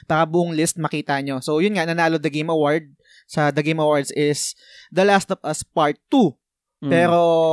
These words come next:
Speaker 1: let's see, kung tignan nyo, kung, ay, mag-comment din kayo kung sa tingin nyo, agree ba kayo doon? Sino ba yung manok nyo? Sino ba yung sa tingin nyo nanalo?
Speaker 2: Mm.
Speaker 1: Pero, yun talaga eh. Ganun talaga yung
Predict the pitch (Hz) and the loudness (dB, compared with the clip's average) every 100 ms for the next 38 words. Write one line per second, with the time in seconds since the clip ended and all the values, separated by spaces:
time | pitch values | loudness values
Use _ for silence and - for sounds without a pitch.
0 | 160 156 208 220 277 214 220 254 240 277 | 2 2 0 0 0 0 0 -2 -2 0
1 | 226 208 - 262 226 208 214 208 196 208 | 0 -2 -2 0 2 2 0 0 -4 0
2 | 208 196 185 190 - 190 180 180 175 147 | 0 2 -2 -4 -4 -4 -6 -8 -6 -4
3 | 165 160 151 147 151 151 175 165 160 156 | -2 -4 -2 -2 0 0 -2 -2 -4 -2
4 | 156 151 143 151 160 160 160 156 151 147 | -2 -2 -4 -6 -8 -8 -6 -4 -4 -6
5 | 147 147 143 143 143 143 135 117 - - | -8 -8 -6 -4 -2 -2 -2 -6 -10 -20
6 | - 139 180 180 180 175 170 160 156 151 | -12 0 2 4 4 4 4 4 2 2
7 | 147 143 - _ _ _ 180 185 247 302 | 0 -4 -10 _ _ _ -6 -2 0 2
8 | 220 165 214 233 233 247 247 | 0 0 -2 -2 0 2 0